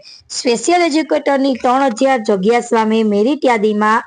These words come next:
એકસો ને ઓગણચાલીસનો જ સમાવેશ કરવામાં આવ્યો છે મિત્રો. રાજ્યમાં ત્રણ હજાર જગ્યાઓ ભરવા માટે પરીક્ષાઓ લેવાઈ હતી, જેમાં એકસો ને અઠ્યાસી જ પાસ થયા હતા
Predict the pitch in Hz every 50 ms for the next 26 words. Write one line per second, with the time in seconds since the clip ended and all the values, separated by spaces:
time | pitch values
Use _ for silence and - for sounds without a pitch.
0 | - - - 233 240 233 - - 311 302 294 302 302 302 254 220 262 254 247 -
1 | 247 226 220 220 214 - - 233 247 285 277 - - 220 214 220 220 214 226 226
2 | - - - 220 202 208 208 208 214 214 214 220 208 185 175 180 185 190 190 -
3 | - 214 226 208 202 196 - - 196 185 - - - - - - - - - -
4 | - - - - - 240 277 302 254 311 349 330 330 339 339 339 339 330 294 311
5 | 339 339 330 240 302 311 320 240 285 285 247 247 285 285 285 254 208 240 254 262
6 | 269 262 254 262 247 247 285 269 262 262 240 226 240 240 - 254 254 262 262 247
7 | 226 220 220 240 254 262 254 247 247 269 262 254 202 196 226 240 254 269 247 185
8 | - - - - _ - _ - 240 269 262 - - 349 370 370 349 339 277 -
9 | 294 311 294 285 - 359 349 254 - - 262 262 262 254 - - 247 262 269 269
10 | 269 269 269 285 262 262